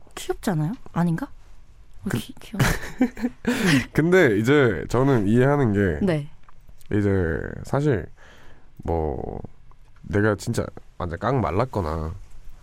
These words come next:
Speaker 2: 전혀 그렇게 나, 내가 그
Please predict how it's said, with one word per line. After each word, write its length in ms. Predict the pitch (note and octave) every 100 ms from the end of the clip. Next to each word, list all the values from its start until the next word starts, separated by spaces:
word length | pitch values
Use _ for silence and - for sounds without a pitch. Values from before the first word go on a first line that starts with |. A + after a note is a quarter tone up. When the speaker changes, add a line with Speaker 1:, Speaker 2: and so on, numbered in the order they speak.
| -
Speaker 2:
전혀 280 | - A#2
그렇게 460 | G#2+ G2+ - F#2 D#2 - - - - - -
나, 260 | - D#2+ D#2
내가 260 | E2+ F2+
그 260 | E2+ E2 D2